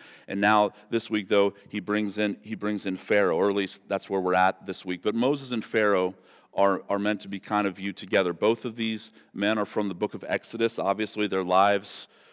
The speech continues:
were interwoven. Uh, Moses is the one that went in to deliver the, God's people, the Israelites, from, from bondage in Egypt, uh,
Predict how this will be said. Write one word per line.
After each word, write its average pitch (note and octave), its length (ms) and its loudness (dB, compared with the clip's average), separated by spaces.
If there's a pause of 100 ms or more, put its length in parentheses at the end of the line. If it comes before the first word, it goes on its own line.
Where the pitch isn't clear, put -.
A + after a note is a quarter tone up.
(140)
were G2 200 0
interwoven. G2+ 840 -2 (1400)
Uh, F2+ 340 2 (120)
Moses G2 440 -2
is F#2 100 -14
the G2 60 -6
one G2+ 180 -2
that F#2 60 -2
went G2 180 -2
in G2+ 100 -2
to F#2+ 160 -10 (380)
deliver G2+ 360 -2
the, G2 120 -4
God's G2 360 0
people, G#2 300 -6
the F#2 80 -2
Israelites, F#2 640 -2 (240)
from, F#2 420 -2
from G2 260 -4
bondage G2 440 -2
in G2+ 180 -8
Egypt, G2 580 -8
uh, F2 280 -6